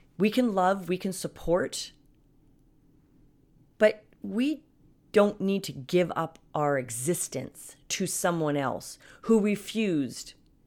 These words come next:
to look after their existence. I know that sound, might sound a little harsh,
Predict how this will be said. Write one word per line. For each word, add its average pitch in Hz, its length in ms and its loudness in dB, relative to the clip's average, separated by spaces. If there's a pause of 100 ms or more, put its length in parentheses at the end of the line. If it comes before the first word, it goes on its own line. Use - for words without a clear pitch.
(260)
to - 140 0
look 151 180 0
after 139 320 -2
their 143 300 2
existence. - 760 -12 (320)
I 247 80 -4
know 320 160 0
that - 160 -4
sound, 277 220 -4
might 262 160 -4
sound 240 160 -4
a 233 40 -4
little 220 200 -2
harsh, 220 400 0